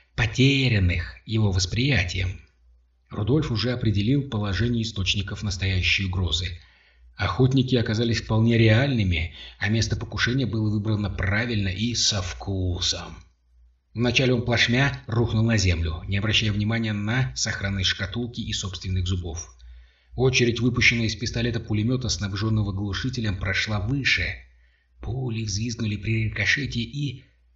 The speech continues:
всё стало на свои места. Двое убийц, сливавшихся со стеной, были совсем близко, поэтому зомби смог стрелять только лёжа. Он перекатился на бок и выхватил питон.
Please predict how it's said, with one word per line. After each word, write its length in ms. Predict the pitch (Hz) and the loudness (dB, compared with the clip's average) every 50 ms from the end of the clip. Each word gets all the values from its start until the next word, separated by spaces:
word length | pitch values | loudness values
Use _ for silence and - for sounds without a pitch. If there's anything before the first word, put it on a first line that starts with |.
| _ _ _ _ | _ _ _ _
всё 260 | - - - - 123 | -4 -2 -2 0 0
стало 340 | 107 - - 120 113 110 110 | -2 -2 -2 -4 -4 -2 -2
на 80 | 101 | 0
свои 300 | 92 - - 98 95 98 | 0 0 0 0 0 -2
места. 380 | 98 92 90 - - - 90 90 90 - - - - _ _ _ _ _ _ _ - | -2 -2 -2 -4 -4 -4 -6 -6 -6 -8 -10 -14 -20 _ _ _ _ _ _ _ -8
Двое 300 | 95 101 123 156 156 143 | -2 0 2 4 4 4
убийц, 480 | 135 131 113 113 151 156 151 - - | 2 2 2 2 2 2 2 0 -2
сливавшихся 600 | - 113 110 113 123 120 - - 120 110 - 127 | -2 -2 0 -2 -2 -2 -4 -6 -6 -6 -4 -4
со 120 | 117 - - | -2 -2 -4
стеной, 560 | - - 107 107 120 131 131 123 - - - - - - _ - | -4 -4 -2 0 2 2 2 2 2 -2 -6 -14 -20 -20 _ -4
были 180 | 101 117 120 - | 0 0 2 2
совсем 460 | - 120 113 - - 131 120 113 101 | 2 0 0 0 2 2 2 0 2
близко, 420 | 117 135 123 107 - - 98 90 90 | 2 2 2 2 0 -2 -4 -6 -4
поэтому 320 | 92 101 104 113 110 110 | -4 -4 -2 -2 -2 0
зомби 420 | 107 117 143 147 139 127 127 139 135 | 0 0 0 0 -2 -2 -2 -2 -2
смог 600 | - - - - - 101 107 123 131 127 127 - | 0 -2 -4 -4 -4 -2 0 0 -2 -2 -4 -8
стрелять 640 | - - - 107 104 98 104 113 117 110 - - - | -10 -8 -6 -4 -2 -2 0 0 -2 -2 -6 -8 -6
только 420 | 107 107 107 107 110 - - 113 | -2 0 0 0 -2 -4 -4 -2
лёжа. 680 | 104 95 90 85 85 80 80 85 82 82 85 87 - - - - - - - - - | -2 0 0 0 -2 -4 -6 -6 -6 -6 -6 -8 -10 -14 -20 -20 -20 -20 -20 -16 -8
Он 240 | - 123 135 131 - | -2 0 0 0 2
перекатился 640 | - 127 127 123 127 120 120 - 135 120 107 - 123 | 2 2 2 2 0 -2 -2 0 0 0 0 0 0
на 180 | 127 139 151 143 | 2 2 2 2
бок 260 | 143 139 - - 135 | 2 0 -2 -4 -4
и 140 | 131 131 117 | -4 -2 0
выхватил 520 | 123 131 - - - 117 113 - 117 107 | 0 0 0 0 -4 -6 -4 -4 -4 -4
питон. 520 | - - 110 - - 107 90 82 80 - | -4 -4 -4 -2 0 0 0 0 -2 -6